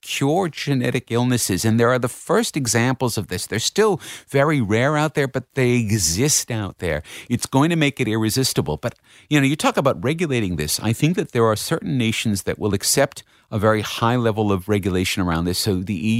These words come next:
U has proven to be very resistant to G M O. Um, America and China, I don't think they're gonna care.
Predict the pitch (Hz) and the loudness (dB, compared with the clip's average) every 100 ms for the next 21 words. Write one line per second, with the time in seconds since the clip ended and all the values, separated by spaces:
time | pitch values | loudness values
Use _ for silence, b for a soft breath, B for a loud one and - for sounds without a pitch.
0 | 110 95 95 92 - - 85 92 85 92 | 4 4 2 0 -4 -2 2 2 2 0
1 | 73 92 98 98 95 87 98 - 92 - | 2 2 2 0 -2 -4 -6 -6 -8 -6
2 | 92 - 95 95 87 82 76 - _ _ | -6 -4 0 0 2 0 -4 -6 _ _
3 | b b b b b - 110 107 104 101 | b b b b b -2 2 2 0 -2
4 | - 104 131 170 147 - 110 107 120 143 | -2 2 2 2 -2 -2 -2 0 2 2
5 | 87 90 107 - 117 110 107 113 110 - | 0 -2 -2 -4 -6 -4 0 0 -2 -4
6 | 135 | -6